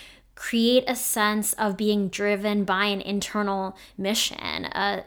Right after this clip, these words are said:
an ability to set and meet goals. There can be a pride and a drive towards meeting challenges. And when we are met with obstacles, we can try harder because we're used to being met with resistance in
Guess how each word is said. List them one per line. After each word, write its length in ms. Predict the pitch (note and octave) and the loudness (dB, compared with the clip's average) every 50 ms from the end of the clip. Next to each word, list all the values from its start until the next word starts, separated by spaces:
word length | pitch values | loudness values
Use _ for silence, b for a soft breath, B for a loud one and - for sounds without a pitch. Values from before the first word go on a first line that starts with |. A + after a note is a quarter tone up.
| - - | -8 -6
an 80 | G#3 | -6
ability 360 | G3+ F#3 G#3+ G#3+ A3 A3+ A3+ A3 | -4 -2 -2 0 0 0 -2 -2
to 300 | - - A3+ G#3 G3+ - - | -2 0 0 0 0 0 -4
set 520 | - - - - - - - G#3+ A3 G#3 - | -6 -6 -4 -2 -2 0 0 2 2 2 0
and 160 | - G3+ G3+ G3 | -2 -4 -4 -2
meet 240 | G3+ G3+ F#3+ - | -4 -4 -6 -6
goals. 600 | G#3+ F#3+ F3+ E3+ A3+ C#4 - - - - G3 G3 - | -8 -10 -6 -2 -2 -2 -2 -2 -6 -6 -6 -4 -2
There 140 | G#3+ G#3 G3+ | -2 -2 0
can 160 | - A3+ G#3+ | 2 2 2
be 100 | A3 A3 | 2 2
a 80 | F#3+ | 0
pride 1040 | G#3 - - - - - G3 F#3 F3+ G3 A3 A3+ G#3 F3+ F3+ F#3 F#3+ G3+ A#3 C4+ F#4 - B B B B B B B B | 0 -2 -6 -6 -2 2 2 4 4 6 4 4 4 2 0 -2 -2 -2 -2 -2 -4 -6 B B B B B B B B
and 580 | - G#3+ G#3 G#3 G3+ G3+ G3+ G3 G3+ G3+ G3+ - - - - | -2 0 2 2 2 2 2 2 0 0 -2 -4 -6 -8 -6
a 300 | G#3 G3 G3 G3 G3 G3 | -4 -2 0 0 0 0
drive 760 | F#3 - G3+ G3+ G3 A3+ C4+ C4+ A3+ G3 G3 G3 F#3 - - | 0 2 4 4 6 6 6 6 6 4 4 2 0 -4 -8
towards 440 | - - G#3+ G#3 G#3 G#3 G3+ F#3+ | -6 -2 0 2 2 2 2 0
meeting 460 | G3+ G3+ G3 G3+ G#3 G3+ G3+ G3+ G#3 A3+ - - | -2 -2 -2 -2 -2 -2 -2 -4 -6 -8 -10 -8
challenges. 840 | - - - F#3+ F#3 F#3 A3 A#3+ A3+ A3 - - - - - F3+ - - | -6 -4 -2 0 0 2 2 4 2 2 0 -2 -6 -8 -8 -8 -6 -4
And 220 | - G3+ G3 G3 F#3+ | -4 -2 -2 -2 0
when 420 | G3+ G3 G3+ G3+ G#3 G#3 G3+ F#3+ | 0 0 0 0 0 0 -2 -2
we 160 | G3 G#3 G3+ | -2 0 0
are 140 | G3 G3 G3 | 2 2 0
met 120 | G3 F#3+ - | 0 -2 -4
with 140 | - - | -6 -6
obstacles, 580 | - - D4+ - - - - - G3+ G3 F#3+ - | -4 -4 -4 -4 -6 -8 -8 -6 -6 -6 -4 -4
we 120 | G#3 G#3 | -4 -4
can 340 | G3+ - - G#3 G3 F#3+ F#3+ - B B B B B B B | -4 -4 -6 -4 -4 -4 -6 -8 B B B B B B B
try 580 | - - - A3 G#3 G3+ G3 G3+ G3+ G3 G3 G3 B B B B | -2 4 8 8 10 10 10 10 8 6 4 0 B B B B
harder 640 | B - - - - G3 G3 - - - - - F#3 - - - _ - _ _ - - _ - - - - | B -10 -4 0 0 2 2 0 -2 -6 -6 -8 -10 -12 -18 -20 _ -20 _ _ -20 -20 _ -12 -10 -4 0
because 360 | B3+ B3 A#3+ A#3+ B3 A#3 G#3 | 0 0 0 0 0 0 2
we're 160 | G#3 A3 A3+ | 4 4 4
used 540 | A3 G3 F#3 G#3 G#3 G#3 G#3+ G3 - - - | 4 4 2 0 0 0 0 0 -2 -4 -4
to 120 | - A3+ | -4 -4
being 300 | G3+ F#3 F#3+ F#3+ G3 G3+ | -4 -4 -4 -6 -6 -4
met 140 | G3+ G3 - | -4 -4 -6
with 160 | - F3+ - | -6 -8 -8
resistance 600 | G#3 G3+ F3 - F3+ - - - G3 G3 F#3 - - | -6 -6 -6 -8 -10 -10 -8 -8 -6 -6 -8 -10 -10
in 300 | - G3+ G3 F#3+ F#3+ F#3+ | -10 -8 -8 -8 -8 -10